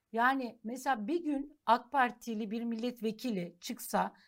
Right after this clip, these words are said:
kendi adını söylese ve dese ki işte ben ak Parti Grup Başkan Vekiliyim falan filan dese bir gün bundan da, e, yetmez mi artık başka bir konuya mı geçse? Olur abi geçelim yani her kimseniz geçmiyoruz.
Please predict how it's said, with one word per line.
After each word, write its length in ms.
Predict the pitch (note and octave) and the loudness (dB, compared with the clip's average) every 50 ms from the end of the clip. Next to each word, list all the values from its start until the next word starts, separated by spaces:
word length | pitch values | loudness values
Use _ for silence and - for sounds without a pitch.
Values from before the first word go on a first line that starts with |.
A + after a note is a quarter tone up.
| _ _ _ | _ _ _
kendi 320 | - - B3 B3 C4 B3 C4+ | -2 0 0 0 2 2 2
adını 320 | B3+ A#3 G#3 A#3 B3+ B3+ | 2 2 2 0 -2 -2
söylese 580 | B3+ - A#3 G3 F3+ F3+ F3+ F3+ - A#3 A3+ A3+ | -2 0 0 0 0 -2 -4 -4 -2 -2 -2 0
ve 260 | A#3 A#3 A#3 A#3 A3+ | 0 0 0 -2 -4
dese 240 | A#3+ A#3 A#3 B3 A3 | -6 -4 -4 -6 -8
ki 60 | A3+ | -6
işte 220 | - - A#3 G3 | -4 -6 -2 2
ben 260 | A3 G#3+ G#3+ G#3+ G#3+ - | 4 4 4 2 -2 -2
ak 240 | - G#3 G3+ G#3 - | 0 -2 0 0 0
Parti 240 | G#3+ G3 F#3+ - G3+ | -2 -2 -2 -4 -6
Grup 240 | G3+ G#3 G#3 G#3 - | -4 -4 -4 -2 -2
Başkan 400 | G3 F#3 - - G#3+ G3 F#3 F3+ | -4 -4 -4 -2 -2 -2 -2 -2
Vekiliyim 420 | F3+ F3 - F#3+ F3+ F3+ F3 F3 | -6 -8 -10 -10 -8 -8 -8 -8
falan 300 | - F#3+ F#3 F#3 F3+ F3 | -6 -6 -6 -6 -6 -8
filan 300 | - G3 F#3+ F#3+ F#3+ F3+ | -8 -8 -6 -6 -6 -6
dese 400 | E3+ E3+ E3 - B3+ D4 E4 - _ _ _ _ _ _ _ _ _ - | -8 -10 -8 -8 -6 -8 -8 -10 _ _ _ _ _ _ _ _ _ -4
bir 120 | - F#4 D#4 | -2 -2 0
gün 320 | A#3 B3+ C4+ D4+ D4 _ _ _ _ _ _ - | 0 -2 -6 -6 -8 _ _ _ _ _ _ -6
bundan 440 | A#3+ C#4 D4+ D4 E4 E4 E4 C#4+ A3+ | -4 -4 -2 -2 -2 -2 0 2 4
da, 280 | A3+ A3+ C4 - - _ _ _ _ _ _ - A3 | 4 4 4 4 0 _ _ _ _ _ _ -6 -2
e, 400 | A3 A3 G#3 G3+ G3+ G3 G3 F#3+ F#3 F#3 - - _ _ _ _ _ _ - | 0 2 2 2 0 -2 -4 -6 -8 -10 -14 -16 _ _ _ _ _ _ -8
yetmez 580 | F#3+ G3+ G#3 G#3+ G#3+ - B3+ C4 B3 G#3 F3+ | -4 -2 -2 -2 -2 -2 -4 -2 -2 -4 -6
mi 80 | F3+ F3+ | -6 -6
artık 340 | F3 F3 E3+ - G#3+ - G#3 | -6 -8 -8 -12 -10 -6 -6
başka 300 | G3+ G3 - - A3 F#3+ | -6 -6 -6 -10 -10 -10
bir 60 | G3 | -10
konuya 340 | - - G3+ G3 G3+ G3+ F#3+ | -10 -8 -8 -6 -6 -6 -6
mı 80 | F3 | -8
geçse? 400 | E3 F3 E3+ E3 - - - - _ _ - | -8 -10 -12 -14 -14 -18 -20 -20 _ _ -4
Olur 340 | A#3 C4+ D#4+ D#4+ D#4 D#4+ D#4+ _ - | -4 -4 -4 -4 -8 -10 -12 _ -10
abi 420 | G#3 F#3 F#3 F3+ F#3+ G#3+ C4 - - | -6 -6 -6 -6 -8 -12 -14 -10 -8
geçelim 480 | A3 G#3 G#3 - G#3+ F#3 F3 E3+ E3 D#3+ _ _ _ _ - | -8 -8 -6 -6 -8 -8 -8 -10 -12 -16 _ _ _ _ -18
yani 460 | F#3 F3+ F3 E3+ E3 E3 D#3+ D#3 A#3+ _ - | -14 -12 -12 -12 -12 -14 -14 -16 -18 _ -18
her 180 | F3+ F3+ E3+ D#3+ | -16 -16 -16 -16
kimseniz 540 | - F3+ E3 - - F3+ F3+ G#3 - - _ _ _ _ _ _ _ _ _ - | -16 -18 -18 -16 -16 -16 -16 -16 -18 -20 _ _ _ _ _ _ _ _ _ -8
geçmiyoruz. 600 | G#3+ G#3 G#3+ - F#3 F3+ E3+ F3 - - - | -8 -8 -8 -8 -14 -14 -14 -14 -14 -18 -20